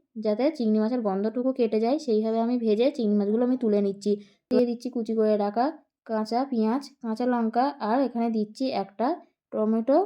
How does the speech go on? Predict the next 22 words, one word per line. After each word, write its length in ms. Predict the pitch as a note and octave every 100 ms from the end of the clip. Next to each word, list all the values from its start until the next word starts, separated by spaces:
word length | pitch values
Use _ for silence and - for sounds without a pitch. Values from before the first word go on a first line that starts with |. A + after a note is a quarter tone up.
| - _ _ _ _ _ _ -
আর 160 | A3 D4+
কিছুটা 300 | B3 A3+ A3+
পরিমাণে 420 | A#3+ A#3 A3+ A3 E4+
মটরশুঁটি। 600 | F4 G#3+ G3+ - F#3+ F#3 F3+ _ _ B3
এগুলোকে 500 | G#3+ A#3 C4 C#4 D4
দিয়ে 260 | A#3+ A#3+ A#3+
আমি 220 | A3+ C4 G4+ -
হালকা 360 | G#3+ G#3 G#3 C4+ F#4+
নেড়েচেড়ে 460 | C#4 A3 G#3+ G#3+ A3
নিচ্ছি। 420 | G#3 G#3 - G#3 G3+ _ _ _
নাড়াচাড়া 460 | G#3+ G#3 G#3+ A#3 B3
হয়ে 240 | A#3+ A#3 B3
গেলে 200 | B3+ A#3+
এখানে 240 | A3+ A#3 A#3
দিয়ে 180 | A#3 A3+
দিচ্ছি 320 | A3+ A3+ C#4+ D#4+ G4
পরিমাণ 340 | A#3 A3+ A3 A3
মতো 220 | A3 A#3+ G#3+
আদা 240 | G3+ A#3+ B3
ও 80 | A#3+
কুড়ে 280 | D4+ A#3+ A3
রেখেছিলাম 500 | G#3 G#3+ G#3+ A3+ A#3